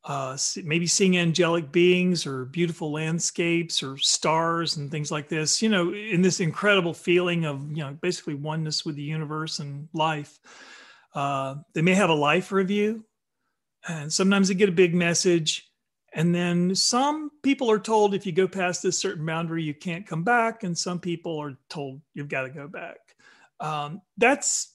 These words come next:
gosh, it seems like ninety to ninety-five, ninety-nine percent of your near-death experiences, they all pretty much fit that,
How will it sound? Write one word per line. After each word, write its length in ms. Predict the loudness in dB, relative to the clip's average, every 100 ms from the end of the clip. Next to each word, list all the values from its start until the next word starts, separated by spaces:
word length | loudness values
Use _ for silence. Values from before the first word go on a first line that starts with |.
| _
gosh, 320 | -2 0 0 -4
it 80 |
seems 200 | -2 0
like 180 | 0 0
ninety 380 | 0 0 2 0
to 100 | 0
ninety-five, 880 | -2 -2 -2 -4 -2 0 0 0 -4
ninety-nine 640 | -4 -4 -4 -4 -4 -6
percent 480 | -4 -4 -4 -6 -8
of 140 | -10
your 180 | -10 -10
near-death 400 | -10 -10 -10 -12
experiences, 720 | -16 -12 -10 -10 -10 -10 -8
they 120 | -4
all 220 | -2 -2 -6
pretty 240 | -8 -4
much 260 | -4 -4 -8
fit 420 | -10 -4 -4 -4 -6
that, 340 | -6 -6 -10